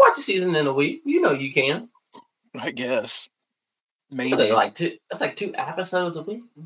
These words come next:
Speaker 2: It, there's a lot of Rebels. I remember it being, it's at least, like, what? I think the important stuff starts happening around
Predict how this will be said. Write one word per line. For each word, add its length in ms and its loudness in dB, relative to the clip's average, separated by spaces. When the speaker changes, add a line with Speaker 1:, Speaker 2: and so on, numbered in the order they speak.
Speaker 2:
It, 220 0
there's 240 6
a 80 8
lot 400 10
of 140 2
Rebels. 340 0
I 120 6
remember 420 4
it 80 2
being, 220 0
it's 400 -2
at 160 -4
least, 440 -2
like, 300 -8
what? 380 -10
I 40 -20
think 180 -4
the 100 0
important 360 4
stuff 240 8
starts 280 4
happening 500 2
around 500 2